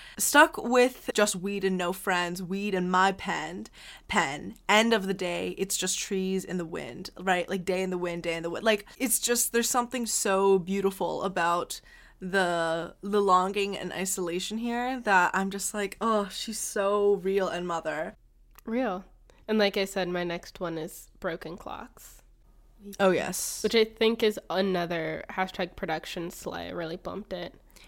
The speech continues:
Speaker 1: Yeah, yeah, no. My, 'cause
Speaker 2: Yeah.
Speaker 1: my next one is Broken Clocks. Because
Speaker 2: Yeah.
Speaker 1: Broken Clocks has, does the thing where there's the ticking clocks, there's, like, that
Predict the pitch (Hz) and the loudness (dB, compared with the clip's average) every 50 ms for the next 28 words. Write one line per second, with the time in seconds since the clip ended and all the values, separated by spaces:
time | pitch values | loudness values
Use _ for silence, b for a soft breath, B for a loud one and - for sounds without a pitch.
0 | b - 220 226 202 185 156 175 196 180 143 143 156 190 214 196 170 147 180 B | b 4 8 10 10 10 10 8 4 2 2 2 0 0 0 0 0 0 -2 B
1 | B B B B - 233 240 240 254 254 247 240 202 202 190 233 320 392 370 277 | B B B B 6 10 12 12 12 12 10 8 10 12 12 12 12 10 10 8
2 | 214 208 - - 214 185 160 147 151 175 - - - _ - 196 190 175 - - | 6 6 4 2 2 2 2 2 0 -4 -10 -16 -8 _ 2 2 2 2 0 -4
3 | - 175 - - - - - - 90 - - - - - B B B B B B | -6 -6 -8 -10 -12 -12 -12 -10 -10 -10 -10 -10 -12 -12 B B B B B B
4 | B B - - - 208 254 254 247 277 285 254 233 214 202 196 220 214 - - | B B -18 -10 0 2 4 4 6 12 12 12 12 12 12 12 10 6 0 -4
5 | - - _ _ _ _ _ _ _ _ - 220 330 381 403 - 392 349 - 302 | -6 -10 _ _ _ _ _ _ _ _ 6 8 10 10 10 8 4 2 6 8
6 | 277 254 220 214 202 - - - - - - _ _ _ _ - 240 233 247 240 | 10 10 10 10 8 4 2 2 2 0 -4 _ _ _ _ -2 2 4 6 6
7 | 233 214 196 185 185 - 202 208 208 240 233 233 240 233 - - 226 220 214 202 | 6 4 0 -6 -8 -8 -2 6 8 8 8 8 6 4 4 4 4 6 6 6
8 | 202 202 190 202 202 196 190 - 196 190 - 220 214 - 196 196 190 - 202 190 | 6 6 6 4 4 2 0 -2 -4 -4 -4 -4 -4 -4 -4 -4 2 4 4 4
9 | 190 - - - 196 208 233 233 226 226 202 202 196 - - 196 185 - - | 4 2 -4 -6 0 0 2 2 4 4 2 2 2 4 6 8 8 8 4